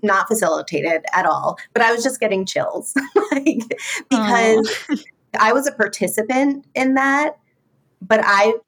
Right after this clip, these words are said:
Speaker 1: was sitting across from the woman whose business we were talking about. And we s-, we all still talk about this. We've all stayed in touch since then. We have our own little Voxer masterminds. It's not a formal
Speaker 2: I'm obsessed
Speaker 1: mastermind,
Speaker 2: with
Speaker 1: but
Speaker 2: that.
Speaker 1: we
Speaker 2: Yep.
Speaker 1: talk every day.
Speaker 2: <laughs>
Speaker 1: And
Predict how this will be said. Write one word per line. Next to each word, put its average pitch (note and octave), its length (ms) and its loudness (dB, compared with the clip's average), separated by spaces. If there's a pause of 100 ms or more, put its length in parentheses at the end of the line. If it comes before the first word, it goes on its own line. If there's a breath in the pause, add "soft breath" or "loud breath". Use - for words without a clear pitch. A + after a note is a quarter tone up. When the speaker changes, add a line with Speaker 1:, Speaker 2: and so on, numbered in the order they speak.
Speaker 1:
was F#3+ 260 -2
sitting A3 320 0
across F#3 680 -2
from E3 480 -2
the F#3 100 -2
woman F3+ 320 -2
whose E3+ 220 -2
business E3 340 -4
we E3+ 60 -4
were E3 100 0
talking D#3+ 420 -6
about. - 320 -4
And G#3 120 2
we B3+ 80 2
s-, C4+ 120 -4 (240)
we A3 140 2
all G#3 300 4
still F3+ 260 -2
talk D#3+ 320 -6
about D#3 160 -2
this. D#3+ 160 -4
We've F#3+ 160 0
all F3+ 240 2
stayed D#3 320 -4
in F3 100 -2
touch D#3 280 -6
since D#3+ 320 -4
then. E3 360 -2
We F#3 100 -2
have F3+ 200 -2
our E3+ 180 0
own E3+ 200 -4
little D#3+ 340 -2 (420 loud breath)
Voxer F3+ 720 4 (460)
masterminds. G#3 920 2 (160)
It's F#3 140 -4
not E3+ 200 2
a - 160 -2
formal E3+ 280 0
Speaker 2:
I'm E3 80 0
obsessed F3+ 380 0
Speaker 1:
mastermind, D#3+ 280 0
Speaker 2:
with - 180 -8
Speaker 1:
but D#3+ 80 0
Speaker 2:
that. - 160 -8 (180)
Speaker 1:
we - 160 -2
Speaker 2:
Yep. A3 40 0
Speaker 1:
talk A3+ 240 2
every D#4 240 4
day. B3+ 300 2 (380)
Speaker 2:
<laughs> C#4+ 640 2
Speaker 1:
And C#4 240 4